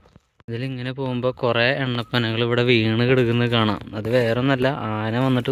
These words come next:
കുത്തിമറിച്ചിട്ട് ആയിരിക്കും. നമ്മുടെ നാട്ടിലൊക്കെ ആനകൾക്ക്, ആ, പനയുടെ ഇലയല്ലേ തിന്നാൻ കൊടുക്കുക. ഇവിടെ വന്നിട്ട് ആന പനയുടെ ഇലയല്ല തിന്നുക,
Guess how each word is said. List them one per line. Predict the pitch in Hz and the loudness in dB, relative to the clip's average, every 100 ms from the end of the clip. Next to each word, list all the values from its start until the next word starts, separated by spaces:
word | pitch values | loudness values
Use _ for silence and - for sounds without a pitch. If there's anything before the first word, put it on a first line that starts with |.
| - | -4
കുത്തിമറിച്ചിട്ട് | 123 - 123 127 120 123 127 127 - - 113 | -6 -2 2 2 0 -2 0 0 -2 -8 -4
ആയിരിക്കും. | 110 107 104 95 - _ _ _ _ - - 110 | -2 -4 -8 -12 -14 _ _ _ _ -20 -4 -2
നമ്മുടെ | 110 110 131 | 0 0 0
നാട്ടിലൊക്കെ | 127 131 127 139 127 | -2 0 -2 0 -2
ആനകൾക്ക്, | 120 117 113 107 - 147 - - - - - | 0 0 -2 -2 -6 -6 -8 -20 -20 -16 -6
ആ, | 113 107 - - - | -4 -4 -8 -14 -4
പനയുടെ | 117 110 110 135 135 123 | 0 2 2 2 2 2
ഇലയല്ലേ | 120 139 135 107 - | 2 0 0 -2 -2
തിന്നാൻ | 127 120 117 | 0 2 2
കൊടുക്കുക. | 117 107 95 - - - - - | 0 -2 -12 -12 -20 -20 -10 -2
ഇവിടെ | 110 113 127 | 0 2 2
വന്നിട്ട് | 131 131 123 | 2 0 0
ആന | 117 123 131 | 0 0 0
പനയുടെ | 110 113 120 | 2 2 2
ഇലയല്ല | 117 135 127 123 | 2 4 4 4
തിന്നുക, | 117 147 | 0 -2